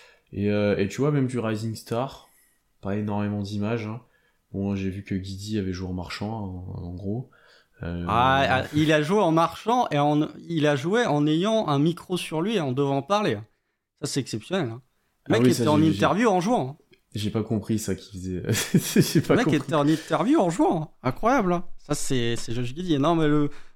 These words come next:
Speaker 2: de ce que j'ai vu, j'ai pas vu grand-chose, mais premier match, euh, euh, c'est, euh, cinq minutes de Josh Giddey show, euh, avec J-Dub. Euh, en plus, il y avait Shai qui était dans les gradins. Donc, en gros, on a eu notre, euh,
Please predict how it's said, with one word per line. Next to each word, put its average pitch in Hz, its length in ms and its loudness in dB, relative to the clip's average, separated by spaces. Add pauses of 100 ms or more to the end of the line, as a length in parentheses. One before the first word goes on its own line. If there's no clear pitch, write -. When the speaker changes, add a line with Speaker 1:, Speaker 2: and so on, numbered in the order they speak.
Speaker 2:
de 127 140 2
ce 131 100 -4
que 151 140 2
j'ai 160 180 4
vu, 175 260 4
j'ai 113 120 2
pas 135 160 -2
vu 135 140 -2
grand-chose, 143 420 0
mais 120 100 2
premier 135 360 2
match, 147 400 0
euh, 110 280 2 (380)
euh, 104 260 0
c'est, 127 300 0
euh, 107 140 2
cinq 131 220 -2
minutes 135 320 2
de 113 100 -2
Josh 113 260 0
Giddey 120 260 -4
show, 120 440 0
euh, 92 180 -2
avec 101 240 -6
J-Dub. 120 380 0 (400)
Euh, 104 100 0
en 107 140 2
plus, 139 280 -4
il - 20 0
y 120 40 2
avait 110 120 2
Shai 131 260 -2
qui 131 80 -2
était 117 140 -6
dans 117 120 -2
les 117 120 -2
gradins. 123 280 2
Donc, 127 180 -2 (240)
en 147 140 4
gros, 202 220 4
on 196 60 4
a 180 100 4
eu 190 100 4
notre, 175 340 0
euh, 151 380 4